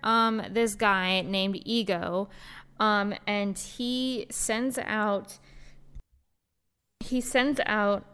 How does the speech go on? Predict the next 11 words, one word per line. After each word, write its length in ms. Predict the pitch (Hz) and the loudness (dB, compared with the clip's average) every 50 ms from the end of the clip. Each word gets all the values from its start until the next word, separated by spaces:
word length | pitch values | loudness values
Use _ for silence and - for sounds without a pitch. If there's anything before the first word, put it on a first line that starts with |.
| - | -6
um, 340 | - 196 196 190 190 180 180 | -2 -2 0 0 0 -2 -4
like, 200 | 175 180 185 - - | -4 -6 -8 -6 -2
invitations 920 | - 220 220 214 214 214 - 214 190 196 - - 180 185 185 185 185 - - - | 0 2 2 2 2 0 0 0 0 0 0 -2 -2 -4 -6 -4 -4 -4 -4 -4
to 560 | - - 240 208 196 190 190 185 185 - - - - - | -2 0 2 2 4 2 2 0 0 -2 -6 -8 -8 -6
all 440 | 185 190 196 208 208 214 214 214 - - | -2 0 2 2 2 2 2 2 0 0
of 260 | 196 196 175 180 - | -2 -2 -2 -2 -2
the 100 | 196 185 | -4 -2
top, 540 | - - - - 175 170 170 175 - - - - - - - - _ - - _ _ _ _ _ - _ _ _ - - - - - | -2 -6 -6 -4 -4 -4 -4 -6 -8 -2 -2 -2 -2 -2 -6 -20 _ -20 -20 _ _ _ _ _ -20 _ _ _ -20 -20 -16 -2 2
or 120 | 220 220 | 4 6
at 120 | 214 202 | 6 6
least 260 | 208 220 214 202 - | 6 4 4 2 0